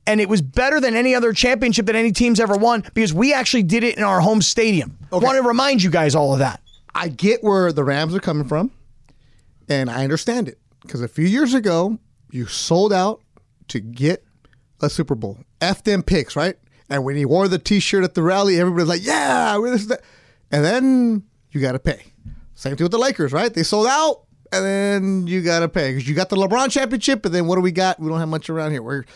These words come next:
Speaker 2: trying to figure things out. It's interesting that they sent the letter.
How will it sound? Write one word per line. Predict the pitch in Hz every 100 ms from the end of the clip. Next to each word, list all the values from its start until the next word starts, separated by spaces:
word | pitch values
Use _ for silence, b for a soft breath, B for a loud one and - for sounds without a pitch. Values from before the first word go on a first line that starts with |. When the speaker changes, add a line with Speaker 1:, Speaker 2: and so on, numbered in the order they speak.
| b
Speaker 2:
trying | - 160
to | 151
figure | 160 139 143
things | 160 147
out. | 117 - _ B B B B B B B B B B
It's | 175 -
interesting | 247 302 233 262
that | 233
they | 175
sent | 170 202
the | 277
letter. | 208 196 294